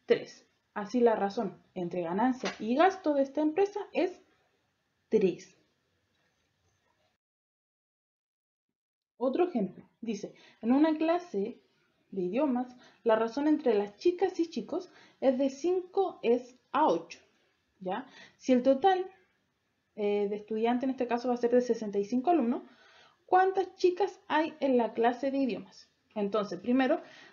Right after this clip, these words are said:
representar que la razón es cinco octavos, ¿ya? Esa es la razón escrita como una división. Aquí está escrito en palabras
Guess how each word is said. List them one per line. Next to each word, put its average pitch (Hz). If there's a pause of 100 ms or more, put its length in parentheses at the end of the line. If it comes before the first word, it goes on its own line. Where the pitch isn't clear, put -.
representar 233
que 285
la 247
razón 233 (340)
es 233 (220)
cinco 196
octavos, 254 (960)
¿ya? 214 (600)
Esa 226
es 269
la 269
razón 269
escrita 285
como 262
una 269
división. 262 (320)
Aquí 214
está 233
escrito 196
en 180
palabras 320